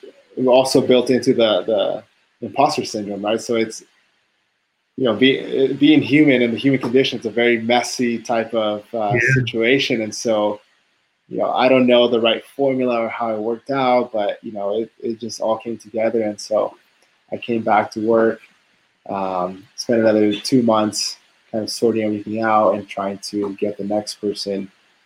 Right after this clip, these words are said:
Speaker 1: set up with my accounts and my customers. And inevitably, you know, that time came, left my job.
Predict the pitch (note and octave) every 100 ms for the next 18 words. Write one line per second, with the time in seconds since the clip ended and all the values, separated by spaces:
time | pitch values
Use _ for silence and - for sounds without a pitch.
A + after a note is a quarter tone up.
0 | - - G#2 F#2+ G2 G#2 F#2+ F#2+ - G#2+
1 | G#2 G2+ - - G2 F#2 F#2+ - A2+ -
2 | A2 G#2 G#2+ G#2 _ _ _ _ _ -
3 | G#2 G2 F#2+ F#2 F#2+ G#2+ A2+ A2+ G#2+ G2+
4 | G#2 G2+ G2+ G#2 F2+ F#2 G2+ F#2+ F#2+ F#2+
5 | - G#2+ G#2 - _ _ - G2+ - G2
6 | F#2+ G#2 G2+ G2